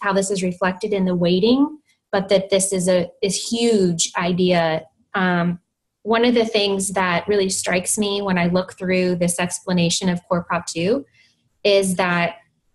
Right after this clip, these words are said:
how much you can't do that's important with the, how we teach it to kids if you don't have a firm grip of the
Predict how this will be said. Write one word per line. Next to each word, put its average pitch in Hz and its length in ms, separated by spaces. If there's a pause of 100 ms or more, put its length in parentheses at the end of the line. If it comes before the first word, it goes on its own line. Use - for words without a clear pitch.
(420)
how 233 280
much 240 320
you 208 140
can't - 500
do 202 580 (600)
that's 202 180
important 226 440
with 190 180
the, 185 140 (520)
how 294 260
we 453 100
teach 240 240
it - 60
to 185 80
kids 165 400
if - 100
you 220 120
don't 196 240
have 185 180
a 180 60
firm 180 260
grip 175 240 (220)
of 175 120
the 165 200